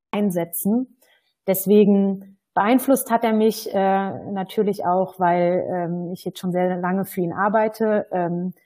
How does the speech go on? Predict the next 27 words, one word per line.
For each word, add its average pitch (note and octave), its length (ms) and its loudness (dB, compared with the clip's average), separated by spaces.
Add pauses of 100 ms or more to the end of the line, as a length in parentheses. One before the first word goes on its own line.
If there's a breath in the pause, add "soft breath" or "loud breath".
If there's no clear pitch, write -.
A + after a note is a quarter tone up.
(280)
mit F#3 160 -4
ihm G3 180 2
da F3+ 120 2
einen F3+ 120 0
guten F#3 300 0
Weg G#3+ 180 4
gegangen A3+ 460 0
bin, A#3+ 340 2 (580)
aber F#3+ 240 6
vor G3+ 200 0
allen F#3+ 320 4
Dingen F#3 200 4
für F#3 140 -6
seine E3 340 -4
Haltung F3+ 760 0
und F3 580 -6
den F3+ 180 2
Mut, A#3+ 460 4 (200)
die F#3 120 -4
Dinge, F3+ 500 0
äh, F3+ 100 -8
für - 160 -16
den E3+ 140 -8
Kunden F3 460 -6
auch A2 160 -10
zu - 160 -20
tun. - 340 -18